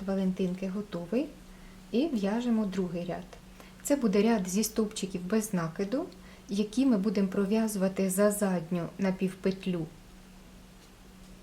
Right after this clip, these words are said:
ось цієї косички першого ряду і за перемичку позаду, е, стовпчиків.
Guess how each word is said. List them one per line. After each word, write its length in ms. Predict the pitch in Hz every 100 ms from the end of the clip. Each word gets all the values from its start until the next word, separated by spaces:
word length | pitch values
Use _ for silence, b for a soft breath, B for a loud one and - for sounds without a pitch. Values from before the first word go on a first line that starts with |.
| - - -
ось 160 | 196 185
цієї 380 | - 180 175
косички 580 | 175 190 - 311 - - 330 - - -
першого 480 | - 247 - 254 233
ряду 380 | 233 226 214 202 -
і 160 | 269 - -
за 200 | 214 214
перемичку 680 | 214 202 190 185 269 - 262
позаду, 560 | - 185 180 190 202 214 - B B B B B B B -
е, 220 | 196 190
стовпчиків. 720 | 185 - 190 175 - 160 -